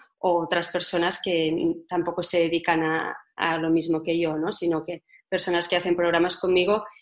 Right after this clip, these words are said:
y a medida se-, am, que se siente como que por un lado quieren una cosa, quieren ser más ellas, pero por otro lado alguien les dice, "No, pero esto no lo puedes hacer porque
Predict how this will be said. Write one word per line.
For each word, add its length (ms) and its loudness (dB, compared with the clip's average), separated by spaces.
y 120 4
a 80 6
medida 420 6
se-, 300 0
am, 400 2
que 100 2
se 140 -2
siente 320 2
como 360 4
que 380 6
por 100 2
un 120 8
lado 220 6
quieren 220 6
una 180 6
cosa, 320 2
quieren 280 2
ser 260 0
más 240 2
ellas, 380 2
pero 160 -4
por 120 -2
otro 240 0
lado 220 6
alguien 240 2
les 160 2
dice, 300 -2
"No, 180 4
pero 160 0
esto 200 -4
no 100 0
lo 80 -2
puedes 200 2
hacer 460 2
porque 320 -4